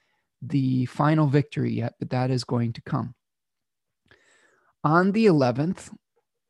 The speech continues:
we will see Mercury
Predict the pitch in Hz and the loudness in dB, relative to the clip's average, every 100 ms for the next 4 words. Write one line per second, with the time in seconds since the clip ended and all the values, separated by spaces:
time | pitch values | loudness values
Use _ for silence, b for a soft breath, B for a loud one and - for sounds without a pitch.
0 | _ - 135 147 135 143 151 - 139 123 | _ 0 4 6 6 4 2 -2 -2 -2
1 | 147 180 - _ _ _ _ _ _ _ | -2 -4 -10 _ _ _ _ _ _ _
2 | _ _ _ _ _ _ _ _ _ _ | _ _ _ _ _ _ _ _ _ _
3 | _ _ _ _ - 156 180 - 135 127 | _ _ _ _ -2 0 0 -2 -2 2
4 | 131 175 | 0 0